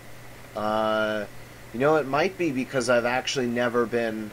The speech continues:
I think we're actually generating chunks, which means I have to be incredibly careful, uh, because... Yeah, I'm gonna have to slow down.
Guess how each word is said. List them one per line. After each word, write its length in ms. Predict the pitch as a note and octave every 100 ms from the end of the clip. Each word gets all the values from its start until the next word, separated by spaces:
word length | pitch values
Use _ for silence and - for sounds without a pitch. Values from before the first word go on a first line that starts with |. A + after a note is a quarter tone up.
| -
I 100 | B2
think 260 | B2 F#3 F3
we're 100 | C#3+
actually 340 | B2+ - B2 G#2
generating 680 | - B2 B2+ A#2+ A2 G#2
chunks, 600 | - C3 B2+ - - -
which 220 | G#2+ -
means 220 | A#2 A2 -
I 180 | - B2
have 300 | B2+ A#2+ -
to 80 | A#2
be 200 | A2+ G#2+
incredibly 580 | G2+ - A#2+ A#2 G#2 G2+
careful, 580 | A#2 A2+ A#2 - E2 - - - - - - - - -
uh, 360 | A2 G#2+ G2+ G2+
because... 880 | A2+ - A#2+ A2 G#2+ G#2 G2+ - - - - - - - - - - - - - - - - - - - - - - - - - - - - - - - - - - -
Yeah, 220 | A2 G#2+ A2
I'm 100 | A2+
gonna 200 | A#2+ A#2
have 220 | A#2 -
to 100 | A2
slow 320 | - A2 G#2
down. 340 | G#2 G#2 F#2+